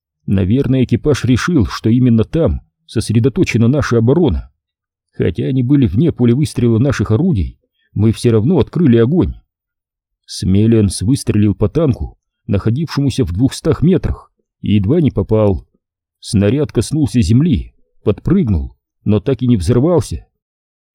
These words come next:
Мы хотели привлечь к себе внимание, и нам это удалось. Прямо на нас, не прекращая стрельбы, пошёл один танк.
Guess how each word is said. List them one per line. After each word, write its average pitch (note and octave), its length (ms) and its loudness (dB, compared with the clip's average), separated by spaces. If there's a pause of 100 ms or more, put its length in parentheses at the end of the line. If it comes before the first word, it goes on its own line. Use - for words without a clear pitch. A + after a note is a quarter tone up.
(120)
Мы G2 180 0
хотели A#2 380 0
привлечь G#2+ 500 0
к - 60 -18
себе A2+ 300 0
внимание, A2+ 640 0 (400)
и G2 100 -4
нам A#2+ 200 0
это D3+ 120 -2
удалось. D3 600 0 (460)
Прямо A#2 340 0
на G#2+ 120 2
нас, C3 280 0
не A2 100 2
прекращая A#2 540 0
стрельбы, A2 680 0 (260)
пошёл - 380 0
один B2 260 2
танк. D3+ 440 -4